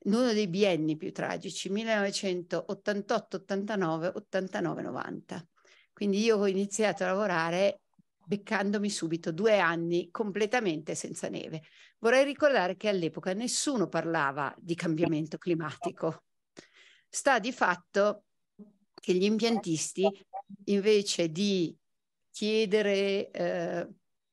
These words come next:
sussidi pubblici, invece di piangere la miseria, si sono rimboccati le maniche,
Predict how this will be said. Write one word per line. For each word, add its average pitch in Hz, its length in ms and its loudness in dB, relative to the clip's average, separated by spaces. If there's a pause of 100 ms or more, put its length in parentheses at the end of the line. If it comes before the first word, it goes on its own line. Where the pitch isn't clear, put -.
(160)
sussidi - 580 -4
pubblici, 165 800 -4
invece 196 680 0
di 190 500 -6
piangere 190 1500 2 (340)
la 185 180 0
miseria, 196 560 4
si 196 160 -6
sono 170 540 0 (320)
rimboccati 214 540 -2
le 196 120 2
maniche, 175 640 -2